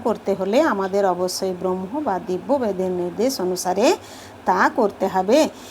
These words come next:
বেদে সমস্ত কর্ম পদ্ধতির সম্বন্ধে নির্দেশ প্রদান করা হয়েছে।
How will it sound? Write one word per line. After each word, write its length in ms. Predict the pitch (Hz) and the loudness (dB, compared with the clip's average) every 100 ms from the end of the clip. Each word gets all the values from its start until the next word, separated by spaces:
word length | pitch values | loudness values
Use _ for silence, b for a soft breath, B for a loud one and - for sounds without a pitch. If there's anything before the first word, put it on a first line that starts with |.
| B 202 | B 6
বেদে 380 | 262 277 330 | 8 8 6
সমস্ত 480 | 359 233 220 254 - | 4 4 4 2 0
কর্ম 440 | 277 208 196 226 285 | 2 4 4 4 2
পদ্ধতির 460 | 285 220 214 208 196 | 2 2 -2 -2 -4
সম্বন্ধে 600 | - 185 185 185 208 320 | -4 -4 -2 0 0 2
নির্দেশ 480 | 220 185 180 180 - | 0 -2 -2 -4 -4
প্রদান 340 | 180 180 180 | -4 -4 -6
করা 240 | 180 185 180 | -4 -4 -2
হয়েছে। 540 | 190 185 - 269 | -4 -4 2 4